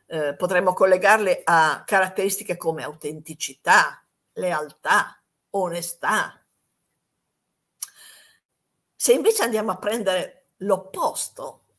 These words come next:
di franchezza, potremmo dire che la parola giusta è ambiguità. E le sfumature che possiamo collegare a questa parola sono falsità, ipocrisia, occorre stare attente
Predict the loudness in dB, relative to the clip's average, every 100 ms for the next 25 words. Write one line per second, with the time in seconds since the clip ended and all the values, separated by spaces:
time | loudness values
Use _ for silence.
0 | -12 -10 -8 -10 -12 -12 -16 -18 -16 -10
1 | -8 -8 -14 _ _ _ _ _ 0 2
2 | 0 0 0 -2 0 -4 -2 0 2 0
3 | -4 -2 -2 -2 -6 -6 -8 -14 -20 _
4 | _ _ _ _ _ _ _ _ 0 2
5 | -2 -4 -6 -4 -6 -4 -6 -8 -12 -8
6 | -2 0 0 -2 -4 0 0 0 -2 -4
7 | -2 2 4 4 2 -2 -10 -10 -10 -10
8 | -10 -8 0 0 0 -6 -10 -14 -14 -12
9 | -10 -6 -4 -6 -10 _ _ _ _ _
10 | -20 -20 _ _ _ _ _ _ _ -10
11 | -8 -2 -2 -2 -4 -2 -4 -4 -6 -10
12 | -12 -18 _ -14 -14 -16 -12 -12 -12